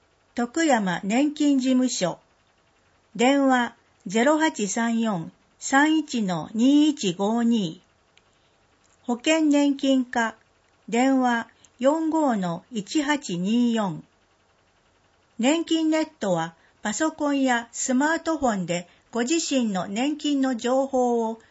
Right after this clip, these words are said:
手軽に確認できるサービスです。ご利用には、年金ネットへの登録が必要です。登録方法。登録には二つの方法があります。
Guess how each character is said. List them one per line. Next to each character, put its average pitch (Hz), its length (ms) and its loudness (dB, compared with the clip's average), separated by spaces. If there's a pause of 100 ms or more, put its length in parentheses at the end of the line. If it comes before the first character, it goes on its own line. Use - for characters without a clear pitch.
(200)
手 233 140 -2
軽 294 280 0
に 269 180 0
確 254 260 -4
認 320 240 -4
で 294 160 -4
き 294 140 -4
る 226 120 -4
サ 277 220 0
ー 262 60 -2
ビ 208 120 -4
ス 185 160 -8
で 180 140 -2
す。 - 240 -14 (840)
ご 226 140 -2
利 302 140 4
用 311 200 0
に 277 200 0
は、 185 240 -4 (320)
年 302 260 0
金 330 300 0
ネ 311 100 2
ッ 302 80 -4 (120)
ト - 200 -4 (120)
へ 262 120 0
の 190 200 -2
登 294 220 -2
録 277 240 -6
が 262 120 -2
必 - 240 -8
要 226 260 -4
で 202 160 -6
す。 - 200 -14 (1400)
登 330 220 -2
録 320 280 -4
方 254 260 0
法。 160 340 -8 (840)
登 302 220 0
録 285 280 -2
に 247 180 0
は 175 260 -6
二 - 260 -4
つ 330 160 -6
の 220 160 -2
方 247 260 -2
法 254 260 0
が 226 160 -2
あ 220 60 -2
り 208 140 -8
ま 190 180 -6
す。 - 220 -16